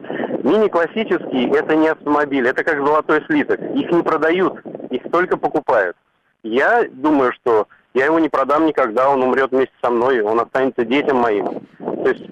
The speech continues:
его нельзя продавать. Мне звонят, там, предлагают, там, миллион денег, там,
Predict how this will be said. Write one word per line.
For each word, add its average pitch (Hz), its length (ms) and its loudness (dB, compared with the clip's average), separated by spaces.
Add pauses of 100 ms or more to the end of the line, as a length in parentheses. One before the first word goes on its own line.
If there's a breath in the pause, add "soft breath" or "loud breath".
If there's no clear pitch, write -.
(180)
его 135 280 0
нельзя 175 320 2
продавать. 143 500 0 (720)
Мне 135 220 2
звонят, 151 460 0
там, 127 160 -2
предлагают, 135 560 0
там, 113 160 -2 (260)
миллион 127 520 2
денег, 131 420 2
там, 98 340 0